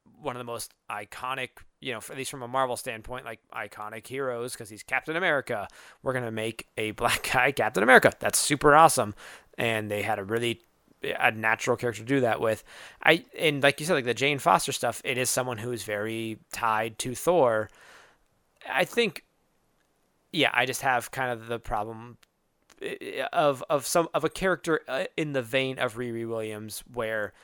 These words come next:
they exist solely because we want this character to be Iron Man now. And I feel like I, I, I would feel the same way if it was like, we're introducing, you know, this, this brown-haired dude to be Thor now because we just wanna make this guy Thor.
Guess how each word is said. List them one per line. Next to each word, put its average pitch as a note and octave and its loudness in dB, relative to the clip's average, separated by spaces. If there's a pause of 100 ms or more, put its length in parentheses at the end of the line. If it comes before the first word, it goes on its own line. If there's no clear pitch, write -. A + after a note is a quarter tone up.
(380)
they C#3 2
exist C3+ 0
solely E3+ 2
because B2+ -2
we C#3+ 0
want C3 0
this B2 0
character A#2+ -4
to A2+ -8
be A2 -8
Iron G#2 -8
Man G2 -14
now. F#2+ -14 (240)
And F3 -6
I A3+ 2
feel A3+ -4
like G#3 -4
I, G3 0
I, E3+ 0
I F3 -2
would E3 -8
feel F3+ -4
the E3 -4
same D3+ -4
way B2+ -4
if C3+ -6 (100)
it C#3 -6
was C3 -8
like, B2 -6 (420)
we're C#3+ -4
introducing, C#3 -8 (540)
you - -18
know, C3+ -8
this, A#2+ -10
this C3+ -10
brown-haired B2 -8
dude C3 -6
to D3 -6
be E3+ -8
Thor G3+ 0
now G2+ -8
because G#2+ -14
we A#2 -12
just A#2 -14
wanna C#3 -8
make B2+ -10
this D#3 -4
guy C#3 -2
Thor. A2+ -4